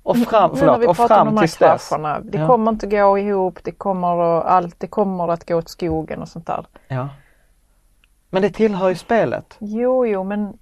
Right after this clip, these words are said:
Speaker 1: Det är ingen panik.
Speaker 2: det känns lite som att vi vet, kommer det någonsin att hända? Ska
Speaker 1: Ja.
Speaker 2: vi ens räkna med att det kommer
Speaker 1: Ja, det kommer
Speaker 2: hända?
Speaker 1: hända, precis som uppgångar kommer hända.
Speaker 2: Mm.
Speaker 1: Alltså, så, så att jag vill verkligen vara tydlig
Speaker 2: Men jag
Speaker 1: så här.
Speaker 2: tänker på att det är en sån artificiell, eh,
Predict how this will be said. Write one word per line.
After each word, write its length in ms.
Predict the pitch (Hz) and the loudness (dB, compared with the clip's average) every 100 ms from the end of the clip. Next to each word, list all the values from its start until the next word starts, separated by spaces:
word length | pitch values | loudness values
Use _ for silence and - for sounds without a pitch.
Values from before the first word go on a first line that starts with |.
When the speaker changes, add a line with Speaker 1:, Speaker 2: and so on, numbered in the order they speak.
| _ | _
Speaker 1:
Det 120 | - | -6
är 40 | 180 | -4
ingen 240 | 202 190 | -4 -6
panik. 360 | 160 175 214 214 | -6 -6 -6 -8
Speaker 2:
det 60 | |
känns 300 | 220 285 233 | -8 -6 -4
lite 240 | 233 247 254 | -2 -4 -4
som 200 | 247 220 | -4 -4
att 160 | 220 | -4
vi 80 | 220 | -4
vet, 260 | 202 214 202 _ _ _ _ | -2 -4 -4 _ _ _ _
kommer 340 | 240 202 175 | -8 -6 -4
det 140 | 175 | -4
någonsin 460 | 175 196 202 - 156 | -4 -6 -6 -8 -12
att 80 | 165 | -10
hända? 480 | 180 185 180 - 165 _ _ 120 | -8 -8 -10 -12 -16 _ _ -6
Ska 120 | 120 | 0
Speaker 1:
Ja. 60 | 220 | 4
Speaker 2:
vi 100 | 220 | 4
ens 240 | 214 180 | 4 -2
räkna 440 | 185 190 202 - | -4 -4 -4 -8
med 120 | 175 170 | -8 -8
att 80 | |
det 80 | - | -10
kommer 120 | 147 | -4
Speaker 1:
Ja, 60 | 185 | -2
det 80 | 269 | -2
kommer 160 | 180 - | -2 -2
Speaker 2:
hända? 160 | 165 | 0
Speaker 1:
hända, 240 | 214 170 131 | -2 -2 -4
precis 440 | - 180 220 160 | -4 -4 -2 -2
som 140 | 165 | -4
uppgångar 500 | 180 214 - 131 120 | -6 -8 -10 -10 -10
kommer 260 | - 135 147 | -10 -8 -6
hända. 420 | 214 226 - - _ _ _ 196 | -6 -8 -12 -14 _ _ _ -14
Speaker 2:
Mm. 160 | 170 170 | -10 -4
Speaker 1:
Alltså, 180 | 180 185 | -4 -2
så, 120 | 208 - | -2 -2
så 120 | 180 | 0
att 120 | 180 | 0
jag 240 | 185 220 165 | 2 4 4
vill 80 | |
verkligen 240 | 165 214 180 | 2 0 -2
vara 100 | 156 | -2
tydlig 200 | - 156 | 2 4
Speaker 2:
Men 40 | |
jag 100 | 247 | 4
Speaker 1:
så 80 | - | 4
här. 80 | - | 2
Speaker 2:
tänker 120 | 262 | 2
på 80 | 247 | 2
att 120 | 233 226 | 2 2
det 60 | |
är 40 | 220 | -2
en 60 | |
sån 160 | 220 220 | -2 -4
artificiell, 840 | 208 - - 226 247 180 175 175 | -6 -12 -12 0 2 2 -2 -4
eh, 360 | 175 175 165 | -4 -2 -2